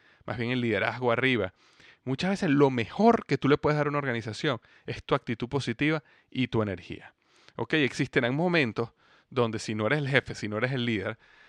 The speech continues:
eh, tu jefe o tu líder te va a básicamente decir qué es lo que tú tienes que hacer. Y va a tomar una decisión y simplemente tú tienes que salir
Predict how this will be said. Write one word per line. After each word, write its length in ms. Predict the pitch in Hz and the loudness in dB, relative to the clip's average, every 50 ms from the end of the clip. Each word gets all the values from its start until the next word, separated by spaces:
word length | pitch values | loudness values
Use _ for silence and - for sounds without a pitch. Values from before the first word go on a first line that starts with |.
| _ _ _ | _ _ _
eh, 180 | - 110 104 - | -14 -14 -14 -8
tu 120 | _ 98 90 | _ -8 -2
jefe 360 | - 143 175 165 - - 110 | 4 4 4 4 4 2 2
o 60 | 110 | 4
tu 120 | - 113 | 2 2
líder 280 | 110 127 123 117 117 117 | 2 4 4 4 2 2
te 120 | _ 113 | _ -2
va 180 | 107 107 113 120 | 0 2 4 4
a 20 | |
básicamente 540 | 139 156 160 - 214 196 147 123 120 127 165 | 4 4 2 0 -4 -4 -2 -4 -2 -2 -2
decir 220 | 151 - - 135 - | -2 -2 -4 -6 -4
qué 100 | - 139 | -4 -4
es 80 | 139 | -4
lo 80 | 175 170 | -2 -4
que 80 | - | -4
tú 80 | 123 127 | -6 -4
tienes 240 | - 120 139 151 - | -2 -2 -4 -4 -6
que 100 | - 120 | -6 -6
hacer. 300 | 110 - - 151 101 - _ _ _ _ _ | -6 -2 -4 -4 -4 -6 _ _ _ _ _
Y 120 | - 135 127 | -4 0 2
va 80 | 120 | 2
a 20 | 113 | 2
tomar 240 | - 160 165 170 180 | 2 0 0 0 0
una 140 | 180 180 | 0 0
decisión 440 | 175 151 - 120 - - 156 180 190 | -2 -2 -2 -6 -4 -2 -2 -2 -2
y 40 | 160 | -4
simplemente 500 | - - 127 127 151 156 160 160 - 170 | -6 -6 -6 -4 -4 -4 -4 -4 -6 -6
tú 40 | 151 | -6
tienes 200 | - 160 160 139 | -6 -6 -6 -6
que 100 | - 147 | -10 -10
salir 320 | - - 110 127 160 175 | -8 -4 -2 -2 -2 -2